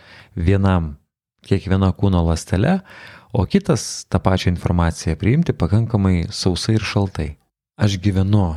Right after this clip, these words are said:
šiandien būtent tokioje emocijoje, kai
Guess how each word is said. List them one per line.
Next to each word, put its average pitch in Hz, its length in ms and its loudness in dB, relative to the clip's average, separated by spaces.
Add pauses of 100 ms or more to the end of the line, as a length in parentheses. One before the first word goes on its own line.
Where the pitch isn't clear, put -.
(120)
šiandien 101 560 0
būtent 90 320 0
tokioje 92 340 0
emocijoje, 85 680 -2 (340)
kai 85 140 -2